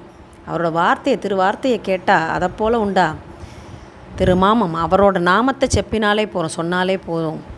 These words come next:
தெளிவு குரு உரு சிந்தித்தல் தானே. அதையே சதா சர்வ காலமும் நம்ம நினச்சுட்டே இருக்கணும், சிந்தித்தல் பண்ணிகிட்டே இருக்கணும்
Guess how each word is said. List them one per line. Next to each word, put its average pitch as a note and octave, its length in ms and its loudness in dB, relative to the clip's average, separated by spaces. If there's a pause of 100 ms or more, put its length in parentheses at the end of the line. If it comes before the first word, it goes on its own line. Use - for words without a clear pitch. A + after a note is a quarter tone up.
(340)
தெளிவு G3+ 360 2
குரு F#3+ 260 0
உரு A3 240 0 (100)
சிந்தித்தல் F#3+ 280 0
தானே. D#3+ 140 -2
அதையே G#3 400 2
சதா G#3 380 2
சர்வ G3 280 0
காலமும் F#3+ 340 0
நம்ம F3 360 0 (840)
நினச்சுட்டே A#3+ 580 4
இருக்கணும், A#3+ 300 -2 (120)
சிந்தித்தல் G#3 480 -4
பண்ணிகிட்டே G3+ 400 -2
இருக்கணும் G3 340 -2